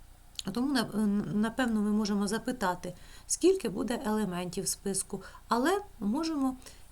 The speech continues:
і обійтися. Ну, оскільки в нас тут додали, що А — пустий список, то, мабуть, прийдеться нам все-таки запитати користувача, скільки він хоче елементів.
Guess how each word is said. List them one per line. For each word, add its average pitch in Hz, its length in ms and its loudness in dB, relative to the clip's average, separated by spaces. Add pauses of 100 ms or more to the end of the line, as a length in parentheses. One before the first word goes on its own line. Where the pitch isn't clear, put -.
(140)
і 285 200 0
обійтися. 220 920 0
Ну, 214 180 -2
оскільки - 400 -2
в 226 40 0
нас 226 180 0
тут 196 140 -4
додали, 233 380 2
що 214 260 2
А — 196 120 6
пустий 214 400 0
список, 381 500 2 (260)
то, - 80 0
мабуть, 233 300 2
прийдеться 233 460 0
нам 240 260 0 (200)
все-таки 226 400 -2
запитати 190 520 -4
користувача, 196 720 -2
скільки 277 340 -4
він 196 120 0
хоче 233 300 -2
елементів. 185 580 -2